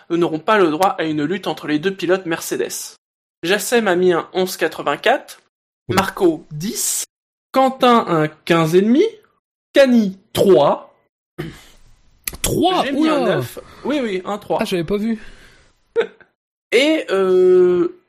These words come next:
Speaker 1: le public a donné une note moyenne de dix virgule six.
Speaker 2: Ouais.
Speaker 1: Ce qui donne une moyenne à neuf virgule quatre-vingt-six.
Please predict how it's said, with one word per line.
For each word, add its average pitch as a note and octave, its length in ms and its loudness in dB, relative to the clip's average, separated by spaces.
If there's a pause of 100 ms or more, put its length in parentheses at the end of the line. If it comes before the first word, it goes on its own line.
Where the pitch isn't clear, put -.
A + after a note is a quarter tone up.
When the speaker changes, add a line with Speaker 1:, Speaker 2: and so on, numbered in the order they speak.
(140)
Speaker 1:
le B3 240 2
public A#3+ 760 -10
a A3+ 200 0
donné F#3+ 500 0
une F3+ 220 2
note B3 360 -2
moyenne F#3 460 0
de A3 120 0
dix A3+ 340 -6
virgule G3+ 300 -4
six. - 440 -12 (1900)
Speaker 2:
Ouais. G#2+ 60 -10 (680)
Speaker 1:
Ce C#4 80 0
qui D4+ 180 -6
donne B3 300 2
une A#3+ 220 0
moyenne G#3 460 0
à C4+ 180 2
neuf A3 400 0
virgule F#3 460 -2
quatre-vingt-six. A3+ 920 -4